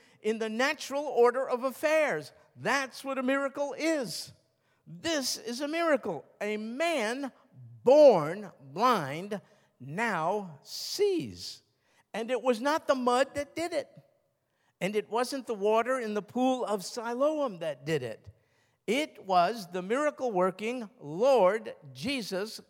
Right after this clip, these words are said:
the Christ who did it. And it was remarkable if you think about it. I'll tell you why. In the Old Testament,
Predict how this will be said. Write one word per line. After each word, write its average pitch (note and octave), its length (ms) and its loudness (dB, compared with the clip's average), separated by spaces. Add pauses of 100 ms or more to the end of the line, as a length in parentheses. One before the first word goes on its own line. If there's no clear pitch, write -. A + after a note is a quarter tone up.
(140)
the F3 260 -4
Christ A3+ 720 4 (800)
who D#3+ 180 4
did G#4 240 8
it. A#2 380 -10 (880)
And D4+ 240 0
it D#4+ 120 2
was D#4 280 -2
remarkable D#4 1300 2
if E3+ 180 -2
you F3 80 0
think B3+ 320 -4
about D#3+ 400 -2
it. - 160 -8 (180)
I'll E3+ 160 -2
tell F3+ 220 0
you F3+ 140 -2
why. G3 520 -4 (1700)
In D#4 240 -2
the C#4 180 -2
Old C4 280 8
Testament, G3 760 -6